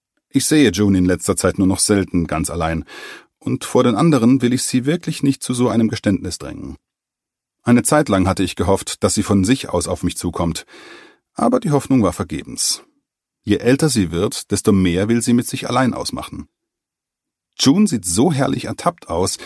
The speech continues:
dass ich ihr lächelnd einen Arm um die schmalen Schultern lege. "Curly hat mir gestern Nacht geschrieben, als sie den Zettel gefunden hat. Roy hatte wohl kein Interesse an Spekulationen. Rias fällt ja sowieso flach und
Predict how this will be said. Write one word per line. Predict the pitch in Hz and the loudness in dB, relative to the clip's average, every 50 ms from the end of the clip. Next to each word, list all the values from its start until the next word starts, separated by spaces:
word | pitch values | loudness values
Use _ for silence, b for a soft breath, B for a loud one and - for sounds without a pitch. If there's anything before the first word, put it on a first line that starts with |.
| B B B | B B B
dass | - 143 147 165 | -2 -2 -2 -2
ich | 151 104 | -4 -2
ihr | 107 101 | 0 2
lächelnd | 98 104 104 131 131 135 131 - | 2 2 4 4 4 4 2 2
einen | 117 120 120 131 127 | 0 0 2 0 0
Arm | - 98 90 87 87 | 0 -2 0 0 0
um | 82 82 | -2 -4
die | 78 76 | -6 -8
schmalen | - - 76 73 76 71 71 71 | -8 -6 -6 -6 -6 -8 -10 -12
Schultern | - 76 69 - - - | -12 -12 -12 -12 -12 -14
lege. | - 67 65 67 - - - - _ _ _ _ _ _ _ _ _ _ _ _ | -14 -14 -16 -16 -18 -18 -20 -20 _ _ _ _ _ _ _ _ _ _ _ _
"Curly | - - 131 147 156 135 | 0 2 4 4 6 4
hat | 110 107 104 | 4 4 4
mir | 107 98 90 | 2 2 2
gestern | 104 98 - - 101 95 | 2 0 0 0 2 2
Nacht | 98 90 - - | 2 0 0 -4
geschrieben, | - - - - 135 151 131 95 82 | -6 -6 0 0 2 2 2 2 0
als | 73 82 - | 0 -2 -6
sie | 82 | -6
den | 85 82 82 | -4 -4 -4
Zettel | - 87 85 82 - | -4 -4 -4 -4 -6
gefunden | - - - 85 80 85 80 82 | -8 -8 -8 -8 -8 -6 -6 -6
hat. | 82 - - - _ _ _ _ _ _ _ _ _ _ _ _ - | -6 -8 -8 -14 _ _ _ _ _ _ _ _ _ _ _ _ 0
Roy | 95 107 117 120 110 | 2 4 6 6 6
hatte | 95 98 87 - 92 | 4 2 0 0 0
wohl | 98 90 | 0 0
kein | - 101 101 104 | 2 2 2 4
Interesse | 95 87 101 113 139 151 - 127 | 4 2 2 0 0 0 0 0
an | 113 98 | 0 0
Spekulationen. | - - 85 - 85 76 71 - - 76 73 65 65 - - - - _ _ _ _ _ _ - | 0 -2 -4 -2 -4 -4 -6 -6 -8 -8 -8 -10 -10 -12 -14 -16 -18 _ _ _ _ _ _ -2
Rias | 95 90 87 87 87 - | -2 0 0 0 -2 -4
fällt | - - 92 95 | -4 -2 -2 0
ja | 87 | 0
sowieso | 92 101 101 104 127 165 147 | 0 2 2 2 2 2 2
flach | - 143 127 101 - - | 2 2 2 2 0 -2
und | 117 113 107 - - | 0 0 0 0 -2